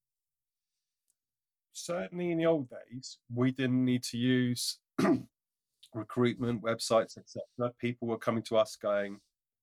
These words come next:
"I love what you're doing. I want to be part of that," which is brilliant. Coming out of lockdown, everyone's fighting over Bristol. I've seen wholesale customers train up staff to a certain level,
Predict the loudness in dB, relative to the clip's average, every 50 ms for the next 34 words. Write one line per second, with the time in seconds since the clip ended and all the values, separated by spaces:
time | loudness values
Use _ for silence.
0 | _ _ -6 0 4 4 4 4 4 0 -10 -12 _ -6 -6 -6 -6 -6 -4 -2
1 | -2 0 0 0 0 -2 -2 -4 -8 _ _ -2 -2 -2 -2 0 2 2 2 2
2 | 0 -4 -8 -10 -10 -10 _ _ -18 -16 -12 -12 -12 -10 -6 -6 -6 -4 -6 -8
3 | -10 -14 _ _ _ _ _ _ _ _ _ _ -4 -4 -2 0 2 0 0 0
4 | -2 -2 -2 -2 -2 _ -8 -6 -4 -2 -2 -4 -6 -10 -16 _ _ _ _ _
5 | _ _ _ _ _ _ _ _ _ _ _ _ _ _ _ -6 -6 -4 -4 -6
6 | -6 -6 -4 0 2 2 2 0 -2 -8 -8 -8 -10 -14 _ -10 -8 -8 -8 -10
7 | -10 -12 -16 -16 _ -8 -8 -8 -6 -4 -2 -2 -2 0 0 -2 -2 -2 -6 -10
8 | -8 -4 -2 -2 -2 -4 -6 -14 -16 -18 -20 _ _ -8 -2 2 2 2 2 0
9 | -2 -4 -4 _ _ _ _ -6 -2 0 0 0 0 -2 -8 _ _ _ _ _
10 | _ _ _ _ _ _ _ _ _ _ _ _ _ _ _ _ _ _ _ _
11 | -18 -16 -14 -10 -8 -8 -8 -8 -10 -12 -12 -12 -16 -20